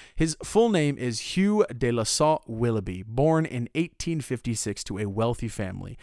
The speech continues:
his father being a banker. He got a degree in mining engineering, which is not a field I knew one could get a degree in. Despite his degree, he never worked in mining, but clearly his interest in engineering brought him to a relationship with transportation vehicles of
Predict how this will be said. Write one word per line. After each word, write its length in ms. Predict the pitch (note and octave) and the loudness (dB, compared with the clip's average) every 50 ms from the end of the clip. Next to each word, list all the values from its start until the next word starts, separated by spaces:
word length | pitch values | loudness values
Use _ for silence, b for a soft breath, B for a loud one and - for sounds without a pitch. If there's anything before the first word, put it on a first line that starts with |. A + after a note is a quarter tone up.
| B B B | B B B
his 140 | A#2+ A2 - | -2 0 2
father 320 | - A#2 A2+ A2 A2 G#2 | 4 4 4 4 2 0
being 240 | F#2+ G#2+ G2+ G2 F2+ | 0 -2 -2 -4 -4
a 100 | G2 G#2 | -6 -8
banker. 560 | G2+ G2+ - A2+ G#2+ G2+ - - - - - - B B B B | -6 -2 -2 0 0 -2 -4 -8 -12 -14 -16 -20 B B B B
He 120 | B D3 D3 | B 4 6
got 120 | F3 G3+ | 6 6
a 60 | G#3 | 6
degree 360 | F#3 F3+ E3+ D#3 F3 E3+ E3+ | 6 4 4 4 4 4 4
in 180 | D#3 D3 C#3 B2+ | 4 2 2 2
mining 580 | B2 B2 B2 A#2 C3 D#3 F3 E3 D3 C3 B2 - | 2 2 2 2 2 2 2 2 2 2 0 -2
engineering, 580 | G#2+ G#2 F#2+ G#2+ F#2+ F#2+ F#2+ F#2 G2 A2 B2 | -4 -6 -4 -4 -4 -4 -2 -2 -2 -2 -2
which 160 | A#2 G#2+ - | -2 -2 -2
is 140 | A2+ G#2 G2+ | -4 -4 -2
not 180 | A2 G#2+ G#2+ G#2 | -2 -2 -2 -2
a 40 | G#2 | -4
field 280 | - - A2 G#2+ G#2 | -4 -4 -2 -2 -2
I 100 | G2+ G2+ | -2 -2
knew 180 | G2+ G#2 G#2 G2+ | -2 -2 -2 -4
one 340 | G2 F#2+ G2+ G2+ G2+ G2+ - | -4 -4 -4 -4 -4 -6 -6
could 280 | - - G#2 A2 A2 | -4 -4 -4 -4 -2
get 180 | - G#2+ G#2 - | -4 -4 -4 -6
a 140 | - A2 G2+ | -6 -10 -10
degree 440 | G2 - F#2+ - - F#2+ F#2+ F#2+ G2 | -8 -10 -12 -12 -10 -10 -12 -12 -12
in. 220 | G2 A#2+ D#3 F3 - B B B B B B B B | -12 -12 -14 -14 -16 B B B B B B B B
Despite 440 | C3+ D3 D#3 - - - G#3+ B3 C4 | -4 -2 0 0 4 4 4 4 4
his 160 | A3+ A#3+ G3+ | 4 2 2
degree, 340 | D3 C#3+ B2 B2 A#2+ A#2 A#2 | 2 0 0 0 0 0 0
he 180 | A#2 - D#3 D3 | -2 -2 0 2
never 280 | C#3+ D3+ E3+ F#3+ A3+ | 4 4 4 4 4
worked 300 | A3+ F#3 E3 D#3 B2+ - | 4 4 4 4 4 2
in 120 | B2+ B2 A#2+ | 0 0 0
mining, 340 | A2 G2+ G2+ G2+ A2 B2+ C3 | 0 0 0 0 0 0 0
but 160 | C3 A#2+ - | 0 -2 -2
clearly 320 | - - E3+ G3 A3 A#3 | 2 6 6 6 6 6
his 180 | F#3+ G#3 F3 C#3+ | 4 4 2 2
interest 360 | D#3 D3 - D3 C3 - - | 0 0 0 0 -2 -2 -2
in 100 | B2 B2 | -4 -6
engineering 720 | - - B2+ C3 A#2 A#2+ A#2 A#2+ B2+ C#3+ D#3+ D#3+ D3 C#3 B2+ | -4 -4 -4 -4 -2 -2 0 2 2 4 4 4 2 2 0
brought 260 | A2+ B2 A#2 A2+ A2+ | 0 0 0 0 0
him 100 | A#2+ A#2 | -2 -4
to 140 | A2+ - C3 | -2 -2 -2
a 80 | B2 B2 | -2 -2
relationship 720 | B2 B2 A2 G#2 G#2 G#2 - B2 A#2 - - A2+ A2 - | -2 -2 -2 -4 -4 -4 -4 -6 -6 -4 -6 -6 -4 -2
with 200 | B2 A#2 - - | -4 -4 -4 -8
transportation 920 | - - G2 G2 G2 - - - A#2+ - - - - G#3 - - C#3+ B2+ | -10 -8 -6 -6 -6 -6 -6 -8 -8 -4 -2 0 0 2 2 0 -2 -4
vehicles 400 | A2 G#2+ G2 F#2+ - G2+ G#2+ G#2 | -4 -4 -6 -4 -4 -6 -6 -6
of 240 | - - A2 G#2+ G#2 | -8 -8 -10 -10 -10